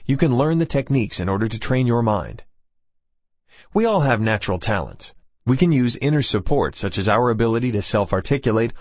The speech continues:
or meditate while moving through subliminal learning. The inner mind must convert its way of thinking to expand so that you build up the cognizant mind, which becomes your categorical guide. It helps you to make better decisions.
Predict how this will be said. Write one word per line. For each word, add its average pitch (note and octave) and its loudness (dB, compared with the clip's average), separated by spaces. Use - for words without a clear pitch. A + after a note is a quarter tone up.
or A2+ 2
meditate G#2+ 0
while F#2 0
moving A#2 0
through B2 -2
subliminal A2+ 0
learning. B2+ -4
The C3+ 2
inner G3+ 2
mind D#3+ 0
must C3 -2
convert B2+ 0
its D#3 -4
way B2+ 2
of G#2 -2
thinking F#2+ -2
to B2 2
expand A#2 -4
so - 0
that F#2 0
you D3+ 2
build C3+ 2
up B2+ 0
the - 0
cognizant C#3 -2
mind, G2 0
which A2 0
becomes B2 2
your A2+ 2
categorical A2 0
guide. A2+ -2
It D3+ 4
helps F#3 0
you D#3+ 2
to C3 0
make A#2+ -2
better G#2 0
decisions. - -4